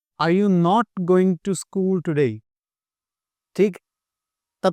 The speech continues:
ਪ੍ਰੈਜ਼ੈਂਟ ਕੰਟੀਨਿਊਅਸ ਜਿਹੜਾ ਹੈ, ਕੱਲਾ ਪ੍ਰੈਜ਼ੈਂਟ ਦੇ ਵਿੱਚ ਚੱਲ ਰਹੇ ਕੰਮ ਜਾਂ ਵਾਪਰ ਰਹੀਆਂ ਘਟਨਾਵਾਂ ਵਾਸਤੇ ਨਹੀਂ ਹੁੰਦਾ। ਪ੍ਰੈਜ਼ੈਂਟ ਕੰਟੀਨਿਊਅਸ ਨੂੰ ਫਿਊਚਰ ਵਾਸਤੇ ਵੀ ਵਰਤਿਆ ਜਾ ਸਕਦਾ, ਜਦੋਂ ਫਿਊਚਰ ਜਿਹੜਾ ਹੈ, ਹੰਡਰਡ ਪਰਸੈਂਟ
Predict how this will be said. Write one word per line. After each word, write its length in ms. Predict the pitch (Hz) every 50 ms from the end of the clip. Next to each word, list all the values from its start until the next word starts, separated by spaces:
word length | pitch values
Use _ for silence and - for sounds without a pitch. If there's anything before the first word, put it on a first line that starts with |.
| - _
ਪ੍ਰੈਜ਼ੈਂਟ 520 | - 165 165 170 165 196 233 240 226 - 185 - - _ _ _ -
ਕੰਟੀਨਿਊਅਸ 760 | 180 180 175 - _ - 202 196 208 214 214 196 - - 165
ਜਿਹੜਾ 280 | 147 165 175 196 180
ਹੈ, 380 | 165 139 127 127 123 135 165 196 - _ _ _ _ _ _ _ _ _ _ _ _ _ _ - - _ _ _
ਕੱਲਾ 380 | - 151 151 160 175 180 180 170
ਪ੍ਰੈਜ਼ੈਂਟ 500 | - - 151 151 156 143 156 165 170 160
ਦੇ 120 | 170 170
ਵਿੱਚ 260 | 156 160 151 - -
ਚੱਲ 340 | 151 - - 151 143 139 143
ਰਹੇ 260 | 143 151 147 160 165 147 -
ਕੰਮ 320 | 151 139 139 143 151 151
ਜਾਂ 220 | 147 147 151 151 143
ਵਾਪਰ 400 | 123 131 131 123 - - 151 147
ਰਹੀਆਂ 320 | 151 156 160 165 165 151 - 165
ਘਟਨਾਵਾਂ 500 | 139 139 156 151 135 117 117 117 127 135
ਵਾਸਤੇ 360 | 143 - - - - 156 151
ਨਹੀਂ 140 | 165 175 135
ਹੁੰਦਾ। 420 | 135 127 117 113 117 123 147 196 196 - _ _ _ _ _ _ _ _ _ _ _ _ _ -
ਪ੍ਰੈਜ਼ੈਂਟ 440 | 147 160 165 160 185 208 208 196 190 -
ਕੰਟੀਨਿਊਅਸ 640 | 175 156 156 143 - 165 165 170 170 170 151 - 156
ਨੂੰ 340 | 147 135 131 135 147 170 156 -
ਫਿਊਚਰ 380 | - 147 151 156 - - -
ਵਾਸਤੇ 380 | 185 180 160 - - - 160 156
ਵੀ 60 | 147
ਵਰਤਿਆ 440 | 123 110 120 120 113 - 139 131 131
ਜਾ 200 | 123 123 117 113
ਸਕਦਾ, 480 | - - 123 117 113 123 127 147 160 170
ਜਦੋਂ 440 | 139 139 131 120 135 151 165 175
ਫਿਊਚਰ 460 | 151 - - 135 135 127 - 156 143 135
ਜਿਹੜਾ 340 | 131 135 135 139 156 160 143
ਹੈ, 300 | 123 117 127 139 151 139 - - -
ਹੰਡਰਡ 520 | 131 135 139 135 123 120 143 165 170 170 160
ਪਰਸੈਂਟ 500 | - 156 143 - - 147 143 139 -